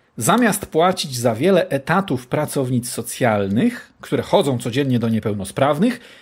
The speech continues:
w jednym domu pomocy społecznej można stworzyć kilka stanowisk pracy,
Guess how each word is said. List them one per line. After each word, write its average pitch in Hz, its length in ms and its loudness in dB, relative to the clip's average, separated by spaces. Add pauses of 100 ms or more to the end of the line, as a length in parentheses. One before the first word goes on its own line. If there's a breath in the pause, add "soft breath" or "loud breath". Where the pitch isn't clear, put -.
(200 loud breath)
w 120 100 -10
jednym 202 460 2
domu 196 260 4
pomocy 170 340 -2
społecznej 180 460 0
można 147 280 -2
stworzyć 151 460 -4
kilka 202 340 0
stanowisk 143 520 -4
pracy, 202 440 0